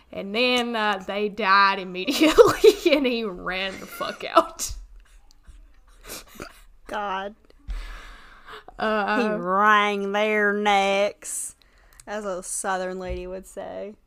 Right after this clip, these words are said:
Speaker 1: It literally said he wrung the necks, and it's clean backward. Clean is spelled C L E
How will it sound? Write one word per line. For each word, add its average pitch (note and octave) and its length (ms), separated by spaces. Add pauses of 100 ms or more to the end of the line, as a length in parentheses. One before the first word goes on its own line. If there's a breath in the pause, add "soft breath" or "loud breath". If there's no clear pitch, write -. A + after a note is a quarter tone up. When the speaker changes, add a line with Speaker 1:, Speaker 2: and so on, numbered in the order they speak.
(140)
Speaker 1:
It C#4 200
literally F4 720
said C4+ 460
he B3 240
wrung A3+ 760
the A4 140
necks, G#3 600
and A#3 200
it's C4+ 260
clean E4+ 640
backward. D4+ 640
Clean E4 480
is C#4+ 160
spelled A#3 440
C B3+ 320
L A#3 260
E G#3 260